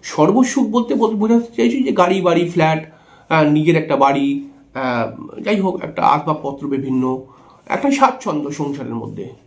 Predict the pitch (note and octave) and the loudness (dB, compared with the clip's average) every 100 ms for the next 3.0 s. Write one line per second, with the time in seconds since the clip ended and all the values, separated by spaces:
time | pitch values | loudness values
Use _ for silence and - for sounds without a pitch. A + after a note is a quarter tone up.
0 | - A#3+ A#3 C#3 A2+ A#2 - - - - | -6 -4 -2 -4 -6 -8 -12 -14 -20 -20
1 | - - - - _ _ _ - F3+ G3+ | -20 -20 -20 -20 _ _ _ 4 6 6
2 | A#3+ C4 A#3 A#3 E3 C#3 B2 G#2+ G2+ - | 6 4 2 2 0 -2 -4 -8 -10 -14